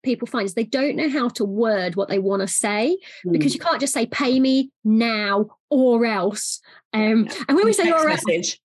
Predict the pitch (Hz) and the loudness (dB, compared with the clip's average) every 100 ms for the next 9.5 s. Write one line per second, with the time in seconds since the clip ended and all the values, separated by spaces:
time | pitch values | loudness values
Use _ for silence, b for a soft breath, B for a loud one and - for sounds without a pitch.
0 | B B - 302 339 - 381 392 - 392 | B B -2 0 2 2 2 0 -2 0
1 | 392 - 359 233 214 185 190 262 285 370 | 0 0 2 2 2 0 -2 0 0 0
2 | 349 415 277 220 233 285 269 - - 233 | 2 2 2 0 -2 -2 -2 -4 -6 -4
3 | 190 - 247 269 320 302 302 254 - - | -4 0 0 0 -2 -2 0 0 -2 -2
4 | 269 247 247 240 - 190 B B B 262 | 0 0 0 0 -2 -6 B B B -2
5 | 302 330 349 - 381 - - 208 - B | 0 0 -2 -2 -4 -4 -4 -4 -6 B
6 | B B 262 254 254 247 - 240 233 262 | B B 0 4 4 2 -2 -2 0 0
7 | 311 330 320 269 277 - - 240 233 214 | 0 -2 -2 -2 0 -2 -2 0 0 -2
8 | 202 175 - 202 196 - 220 220 214 - | -6 -8 -4 -2 -2 0 0 0 -2 0
9 | 214 196 180 185 | 2 2 0 -2